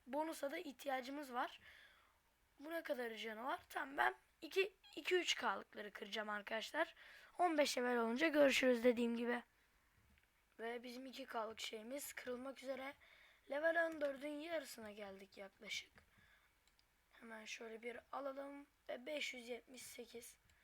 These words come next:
Hemen sizlerle birlikte şu canı az kalmış binayı da kırdıktan sonra level o-, on beş olacağız. Hatta level on beşi geçeceğiz de.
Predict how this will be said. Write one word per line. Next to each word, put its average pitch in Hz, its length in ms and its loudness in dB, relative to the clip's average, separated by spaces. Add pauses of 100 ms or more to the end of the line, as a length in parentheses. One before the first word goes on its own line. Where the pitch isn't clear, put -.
(420)
Hemen 294 240 -6
sizlerle 262 480 0
birlikte 226 260 -6
şu 277 180 -2
canı 262 300 2
az 220 160 -4
kalmış 220 560 0 (560)
binayı 254 340 4
da 214 200 0
kırdıktan 262 540 -2
sonra 240 460 -4 (760)
level 247 300 0
o-, - 200 -4
on 247 240 -2
beş 254 200 0
olacağız. 247 520 -4 (640)
Hatta - 260 4
level 285 280 8
on 294 160 6
beşi 339 300 4
geçeceğiz 247 560 6
de. 214 160 0